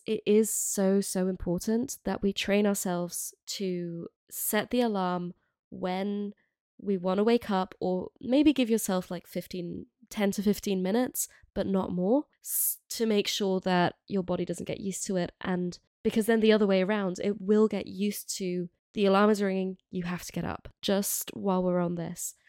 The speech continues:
I actually love my Fitbit watch exactly for this reason, because you can set alarms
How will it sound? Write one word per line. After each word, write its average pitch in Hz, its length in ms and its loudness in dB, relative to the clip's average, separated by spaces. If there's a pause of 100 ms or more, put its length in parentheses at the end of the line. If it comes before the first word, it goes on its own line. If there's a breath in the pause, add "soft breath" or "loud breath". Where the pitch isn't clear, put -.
(300 soft breath)
I 196 80 -4
actually 220 340 -4
love 185 640 -4
my 175 380 -6 (100)
Fitbit 175 300 -4
watch - 600 -4 (300)
exactly 180 400 -6
for - 100 -12
this 180 220 -6
reason, 247 380 0 (360 loud breath)
because 214 300 -2
you 208 80 0
can 208 220 -2
set 220 340 -2
alarms 214 800 2